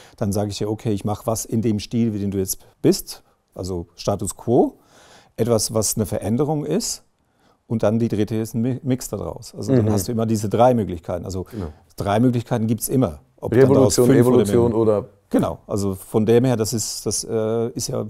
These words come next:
Speaker 1: wie eine Art vorgegeben,
Speaker 2: Ja.
Speaker 1: dass es mindestens drei Möglichkeiten gibt. Ja, und es ist immer einfacher, sich zwischen etwas, äh, zwischen vermehrten Sachen sich zu entscheiden, als zwischen etwas und nichts.
Speaker 2: Ich, ich merke es sehr oft in meiner Tätigkeit,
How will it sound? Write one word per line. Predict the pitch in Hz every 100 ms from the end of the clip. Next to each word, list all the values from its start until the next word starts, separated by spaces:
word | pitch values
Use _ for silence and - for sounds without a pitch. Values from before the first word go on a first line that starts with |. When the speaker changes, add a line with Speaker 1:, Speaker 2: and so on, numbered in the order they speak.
| -
Speaker 1:
wie | 104
eine | 113 127
Art | 120 113
vorgegeben, | - 160 135 95 95 90 104 _ -
Speaker 2:
Ja. | 113 -
Speaker 1:
dass | - 101
es | 113 101
mindestens | 104 101 - -
drei | - 104
Möglichkeiten | 101 98 - 110 101
gibt. | 92 - _ _ _ _
Ja, | - 127
und | 120 92 - -
es | 117 147
ist | 120
immer | 139 123
einfacher, | 143 151 131 101
sich | 104 120 104 -
zwischen | 120 107 160 -
etwas, | 120 113 - - _ _ _ _ -
äh, | 107 110 - - _ _
zwischen | - 123 113 110
vermehrten | 113 113 127 117
Sachen | 156 127
sich | 127 -
zu | 131
entscheiden, | 104 117 117
als | 104
zwischen | 120 110
etwas | - - 101
und | 120
nichts. | 107 101 - - - _ _ _ _ _ - -
Speaker 2:
Ich, | 156 170
ich | 160
merke | 175 151 135
es | 139
sehr | 143 120
oft | 143 139
in | 131
meiner | 127 147 135 - - _ -
Tätigkeit, | 131 117 113 - 110 107